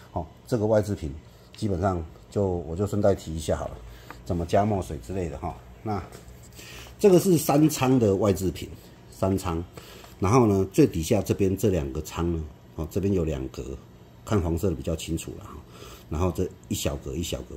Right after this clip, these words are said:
我们，我们把这个当成一大格，一大格，一大格。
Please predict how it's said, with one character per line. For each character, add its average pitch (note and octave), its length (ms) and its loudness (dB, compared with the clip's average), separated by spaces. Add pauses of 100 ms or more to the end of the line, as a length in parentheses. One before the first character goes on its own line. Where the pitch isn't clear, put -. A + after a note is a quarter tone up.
我 E2+ 80 -2
们， F#2 200 -2
我 F#2+ 100 -2
们 G2+ 200 2 (200)
把 E2+ 120 -2
这 A#2 100 -2
个 G#2+ 100 4
当 G#2+ 180 2
成 F#2 120 0
一 E2+ 60 -2
大 E2+ 200 -2
格， D#2+ 160 -10 (160)
一 E2+ 80 -8
大 F#2 220 0
格， D2+ 160 -10 (120)
一 E2 80 -12
大 E2 160 -4
格。 - 160 -12